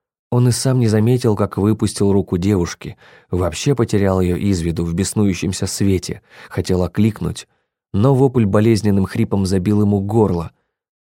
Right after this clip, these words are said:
Ноэ, самый старший и сильнейший из Хоаси, полетел в мясорубку, уже точно ощущая, как за спиной схлопывается весь мир.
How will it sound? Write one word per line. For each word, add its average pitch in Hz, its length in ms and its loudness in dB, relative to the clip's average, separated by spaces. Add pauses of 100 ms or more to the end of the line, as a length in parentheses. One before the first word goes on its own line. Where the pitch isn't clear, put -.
Ноэ, 90 480 0 (320)
самый 95 360 -2
старший - 540 -2
и 92 40 0
сильнейший 95 580 -2
из 85 100 -6
Хоаси, 92 640 -4 (420)
полетел 101 440 0
в 101 100 -2
мясорубку, 101 840 -2
уже 98 260 -4
точно 92 540 -6
ощущая, 87 760 -6 (420)
как 101 220 -4
за 92 120 -2
спиной 90 420 0
схлопывается 87 800 -4
весь 87 360 -4
мир. 92 320 -2